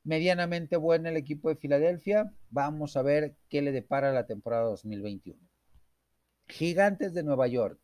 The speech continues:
cero ganados, tres perdidos.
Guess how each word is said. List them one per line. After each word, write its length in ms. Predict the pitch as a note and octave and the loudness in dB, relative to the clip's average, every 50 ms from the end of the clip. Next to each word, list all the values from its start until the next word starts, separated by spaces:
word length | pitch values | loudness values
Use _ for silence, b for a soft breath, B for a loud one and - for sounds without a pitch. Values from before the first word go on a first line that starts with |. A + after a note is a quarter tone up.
| _ _ | _ _
cero 400 | - - - F#3 F#3+ F#3 F3 D3 | -8 0 2 4 4 4 4 2
ganados, 720 | D3 C#3+ D#3 E3 E3+ E3+ F3 F3 F3+ E3 - - - _ _ | 0 -2 -2 -2 0 0 2 0 0 -2 -6 -14 -20 _ _
tres 280 | - D#3+ D#3+ D3 - | -4 -2 -2 -2 -2
perdidos. 680 | - - C3 B2 B2 C#3 C3+ A#2+ G#2 F#2+ - - - | -4 -4 -2 -2 -2 -2 -2 -2 -4 -6 -8 -14 -20